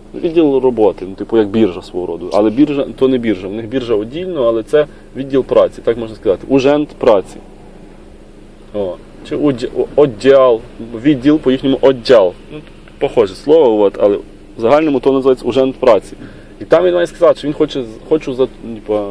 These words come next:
затруднити, типу, за-, взяти на роботу українця,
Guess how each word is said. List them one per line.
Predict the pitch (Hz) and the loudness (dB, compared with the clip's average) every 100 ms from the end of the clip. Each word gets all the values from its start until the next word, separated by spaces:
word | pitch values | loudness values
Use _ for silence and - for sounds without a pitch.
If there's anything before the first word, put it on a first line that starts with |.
| 101 | -4
затруднити, | 120 139 127 131 104 - | -4 -2 0 0 0 -6
типу, | - - 101 95 | -18 -10 -10 -6
за-, | 107 104 | -4 -4
взяти | 104 123 127 | 0 -2 0
на | 127 | -2
роботу | 117 120 135 | 0 -2 -2
українця, | 120 113 117 160 175 175 | -4 0 0 0 2 0